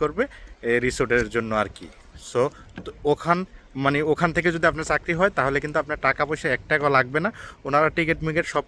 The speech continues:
কিছু সম্পূর্ণ দিয়ে আনবে আর কি রিসোর্টে। এই যে আমাদের মতন রিসোর্টে, এই রিসোর্টে কিন্তু অনেক লোক আছে যে টাকা পয়সা লাগে নাই, সব,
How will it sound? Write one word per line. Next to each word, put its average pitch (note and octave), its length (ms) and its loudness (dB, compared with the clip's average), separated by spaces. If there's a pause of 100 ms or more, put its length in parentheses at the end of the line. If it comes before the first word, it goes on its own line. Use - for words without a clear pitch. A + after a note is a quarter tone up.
কিছু D#3 160 -4 (120)
সম্পূর্ণ D3+ 320 -4 (140)
দিয়ে D3+ 180 4 (340)
আনবে A#2+ 260 2
আর A2+ 100 0
কি A#2 140 -6
রিসোর্টে। A2+ 320 -4
এই A#2 100 -2
যে B2+ 100 4
আমাদের A2+ 260 -4
মতন A2+ 260 -4
রিসোর্টে, G#2+ 280 -8 (580)
এই D3+ 160 8
রিসোর্টে E3+ 380 2
কিন্তু F#3 240 -4
অনেক D#3 160 2 (160)
লোক E3+ 100 0 (140)
আছে - 140 -2 (500)
যে D3 100 10 (440)
টাকা C3+ 240 4
পয়সা D#3+ 200 4 (100)
লাগে C#3 200 4
নাই, G#3+ 100 4 (380)
সব, D3+ 140 4